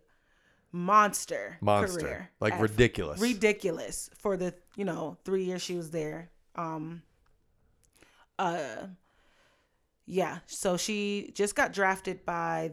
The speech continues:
Speaker 1: the Chicago Sky.
Speaker 2: Yes, she did.
Speaker 1: Yes, she did. We were all on Zoom. It was super exciting.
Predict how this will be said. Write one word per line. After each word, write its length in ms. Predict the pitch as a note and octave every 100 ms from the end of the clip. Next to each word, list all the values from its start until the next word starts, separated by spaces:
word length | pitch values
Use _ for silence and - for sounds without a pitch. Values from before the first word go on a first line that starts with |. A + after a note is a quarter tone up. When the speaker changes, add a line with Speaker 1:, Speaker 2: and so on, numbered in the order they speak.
| D3+
Speaker 1:
the 280 | E3+ E3 D#3+
Chicago 440 | D#3 - E3+ E3+ A3+
Sky. 500 | - E3 F3+ - F4
Speaker 2:
Yes, 140 | -
she 160 | - F#2+
did. 320 | F2+ A#2 B2+
Speaker 1:
Yes, 260 | - F3 F3+
she 200 | - F#3
did. 400 | E3 G3 G3 F#3+
We 100 | F#3
were 160 | F#3
all 200 | E3 F3
on 180 | F3 E3
Zoom. 360 | D#3 F3+ F#3 F3+
It 60 |
was 80 | D#3+
super 320 | - F3+ F3
exciting. 680 | E3 - D#3 D3+ D3+ D3+ E3